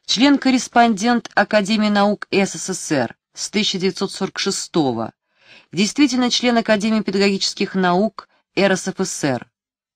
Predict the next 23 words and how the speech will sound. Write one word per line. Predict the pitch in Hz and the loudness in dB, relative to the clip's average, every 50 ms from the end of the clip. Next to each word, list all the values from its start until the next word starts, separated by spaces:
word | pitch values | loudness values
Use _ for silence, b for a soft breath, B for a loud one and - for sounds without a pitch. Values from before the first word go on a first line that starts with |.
| _ | _
с | - - - | -20 -8 -4
тысяча | - 214 - - 196 | -4 -2 -2 -2 -2
девятьсот | 170 185 180 - - 196 185 | 0 -2 -2 0 0 -2 -2
сорок | - - 190 180 180 170 - | 0 0 0 0 0 -2 -4
пятого. | _ - 139 127 123 - 117 104 107 - - _ b b b b b b b b b b | _ -2 0 0 -2 -4 -8 -10 -10 -12 -14 _ b b b b b b b b b b
Родился | b 180 202 208 269 320 285 - 247 | b 0 2 2 2 2 0 2 2
в | |
рабочей | 240 240 220 254 262 - - 226 | 2 2 2 2 0 0 -2 -4
семье. | - - 226 208 190 147 123 135 131 120 113 - _ _ _ _ _ _ _ | -4 -2 0 0 0 0 0 -2 -2 -4 -4 -8 _ _ _ _ _ _ _
В | - - | -10 -4
тысяча | - 226 214 - 214 | -2 -2 -2 0 -2
девятьсот | 180 226 - 226 220 | -2 -2 -2 -2 -2
тридцать | - 226 226 - - 214 - - _ _ | -2 -2 -4 -4 -6 -8 -8 -10 _ _
третьем | - 247 277 311 302 - - 175 139 120 - - _ | 0 2 4 4 4 2 0 -2 -2 -2 -4 -4 _
окончил | - 165 175 - - 254 262 - - 226 220 - | 0 0 0 2 2 2 2 2 0 -2 -4 -2
Институт | - 214 214 202 - - 220 208 - 277 277 - | 0 0 0 0 -2 -4 -6 -4 -2 -2 -4 -2
красной | - - 214 226 233 226 - 214 214 220 | -2 2 4 4 4 2 0 -4 -4 -4
профессуры. | 190 _ - 202 208 - - 220 190 - - - - 180 165 147 143 - 143 139 131 131 _ _ _ _ _ _ _ _ _ _ _ _ _ b b b b b | -4 _ -4 -4 -4 -4 -6 -8 -8 -8 -10 -4 -2 0 0 0 0 -2 -2 -2 -2 -4 _ _ _ _ _ _ _ _ _ _ _ _ _ b b b b b
В | - - | -8 -4
тысяча | - 226 214 - - | 0 0 2 2 0
девятьсот | 190 220 202 - 226 - | 0 -2 -2 -2 -4 -4
тридцать | - 208 208 185 - 220 185 - | -2 -4 -4 -4 -4 -6 -6 -4
седьмом | - - 208 180 185 208 202 196 185 170 160 | -4 -4 -2 0 2 2 4 4 4 2 2